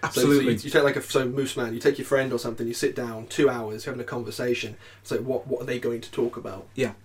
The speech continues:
Speaker 2: It's gonna be directed by, you know, what their libido is interested in, and then at the heart of that presumably will be a complex, rather than the idea of, sort of,
Speaker 1: Yeah.
Speaker 2: the self, where you're meant to be
Speaker 1: Yeah.
Speaker 2: going in these Jungian terms.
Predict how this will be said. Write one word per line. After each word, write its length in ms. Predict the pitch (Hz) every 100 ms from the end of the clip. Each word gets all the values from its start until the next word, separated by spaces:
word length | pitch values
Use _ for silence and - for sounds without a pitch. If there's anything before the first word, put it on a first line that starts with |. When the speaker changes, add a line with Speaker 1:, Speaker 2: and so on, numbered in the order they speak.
| -
Speaker 2:
It's 100 | -
gonna 160 | 143
be 80 | 139
directed 460 | 127 120 117 - -
by, 140 | 113
you 500 | 110 - - - 110
know, 60 | 107
what 120 | 120
their 80 | 117
libido 300 | 123 123 110
is 80 | 147
interested 400 | 185 175 143 139
in, 140 | 127
and 120 | 120
then 80 | 123
at 60 | -
the 80 |
heart 320 | - 139 139 131
of 80 |
that 180 | 110 107
presumably 540 | - 131 151 151 113 107
will 80 |
be 80 | 107
a 60 | -
complex, 600 | 113 117 - - - - - - -
rather 200 | 131 131
than 120 | 123
the 80 | 120
idea 280 | 117 120 117
of, 80 |
sort 140 | - 123
of, 60 |
Speaker 1:
Yeah. 60 | 107
Speaker 2:
the 80 | 120
self, 460 | - 123 107 -
where 80 | 113 117
you're 80 |
meant 280 | 117 120 117
to 120 | - -
be 80 |
Speaker 1:
Yeah. 140 | 117 143
Speaker 2:
going 260 | 123 113
in 100 | 104
these 200 | 104 104
Jungian 360 | 127 131 123 110
terms. 420 | 110 98 101 -